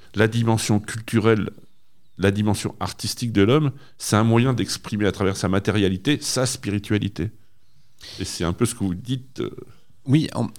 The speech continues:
Speaker 2: la, la question de, de, de l'art comme exercice spirituel est quelque chose, euh, que j'ai travaillé notamment parce que,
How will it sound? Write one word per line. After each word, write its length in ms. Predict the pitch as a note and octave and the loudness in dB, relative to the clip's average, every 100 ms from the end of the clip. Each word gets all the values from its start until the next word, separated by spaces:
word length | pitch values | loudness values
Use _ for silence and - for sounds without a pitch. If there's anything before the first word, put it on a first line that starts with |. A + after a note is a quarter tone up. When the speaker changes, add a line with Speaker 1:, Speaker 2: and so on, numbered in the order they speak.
| - - | -10 -4
Speaker 2:
la, 260 | G#2+ G#2+ | 0 0
la 160 | C#2+ A#2+ | 2 2
question 400 | D3+ C#3 F#3 F3+ | 0 -2 2 2
de, 380 | B2+ G#2+ G#2+ G2 | 4 4 4 2
de, 340 | F2+ G2 F2+ | 2 2 2
de 160 | F2 F#2 | 0 0
l'art 380 | A2 C#3 B2 | 2 2 0
comme 160 | - G#2 | 0 0
exercice 380 | G2 G2+ - G#2 | 0 -2 -4 -6
spirituel 460 | - G2+ F#2+ C3+ | -2 -2 0 0
est 60 | A#2+ | 0
quelque 260 | - G2+ F#2+ | -2 -2 -2
chose, 280 | A#2 A2+ F#2 | -2 -2 0
euh, 180 | F2+ F2 F2 E2+ | 0 0 -2 -4
que 100 | - | -4
j'ai 140 | F#2 F#2+ | -2 -2
travaillé 500 | - G2+ G2+ G2 B2 | -2 0 0 0 0
notamment 420 | G#2 A2 A2 C#3 | 2 2 2 2
parce 220 | G2 - | 0 -4
que, 220 | - A#2 | 0 0